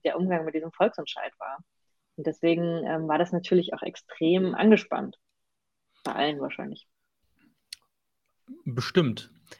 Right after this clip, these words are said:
Speaker 2: Ähm, vielleicht noch mal, äh, einhaken zu diesem Thema Kampagne oder Organisation. Also ein Teil, ne, also, äh,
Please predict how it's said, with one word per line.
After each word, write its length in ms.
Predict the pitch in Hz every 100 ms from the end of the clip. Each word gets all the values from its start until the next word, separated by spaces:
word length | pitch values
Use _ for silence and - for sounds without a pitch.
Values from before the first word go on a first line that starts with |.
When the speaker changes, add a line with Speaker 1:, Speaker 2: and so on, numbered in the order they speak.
| _ _ -
Speaker 2:
Ähm, 560 | 131 123 117 117 120 - - - - _ _ _ _ _ _ _ _
vielleicht 280 | - 143 151
noch 100 | 143
mal, 360 | 143 139 139
äh, 40 | 113 117
einhaken 440 | - 139 139 139 143
zu 100 | -
diesem 220 | 127 127
Thema 500 | 143 139 135 131 127
Kampagne 680 | - 120 - 127 151 147 135
oder 260 | 131 127
Organisation. 960 | 127 127 123 117 120 - 170 160 110 120
Also 180 | 117 107
ein 120 | 104
Teil, 360 | 123 127 131 143 - _ -
ne, 240 | 127 135
also, 320 | - 107 120 107 170 156
äh, 160 | 117